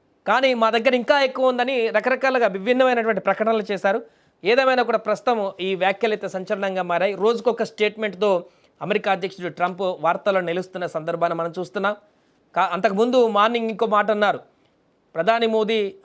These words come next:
మంచి మనస్తత్వం ఉన్నటువంటి వ్యక్తి, మంచి గుణం, గొప్ప వ్యక్తి, నేను త్వరలోనే ఇండియాకు కూడా వస్తా", ఇలాంటి స్టేట్మెంట్లు. గంటల కాలం ముందుకే మరి ఇంకొక స్టేట్మెంట్, ఇలా రోజుకొక భిన్నమైనటువంటి స్టేట్మెంట్లు అమెరికా అధ్యక్షుడు ట్రంప్ నోటి నుంచి రావడం అనేది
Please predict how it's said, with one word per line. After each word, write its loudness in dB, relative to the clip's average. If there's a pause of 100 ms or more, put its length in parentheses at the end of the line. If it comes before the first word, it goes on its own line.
(120)
మంచి -4
మనస్తత్వం -6
ఉన్నటువంటి -2
వ్యక్తి, -4
మంచి -6
గుణం, -2
గొప్ప 0
వ్యక్తి, -2 (300)
నేను -6
త్వరలోనే 2
ఇండియాకు 2
కూడా 2
వస్తా", 0
ఇలాంటి -2
స్టేట్మెంట్లు. -6 (760)
గంటల 2
కాలం 2
ముందుకే -2
మరి 0
ఇంకొక -2
స్టేట్మెంట్, -4
ఇలా 2
రోజుకొక 0
భిన్నమైనటువంటి -2
స్టేట్మెంట్లు -6
అమెరికా -2
అధ్యక్షుడు -6
ట్రంప్ -8
నోటి -6
నుంచి -8
రావడం 0
అనేది -4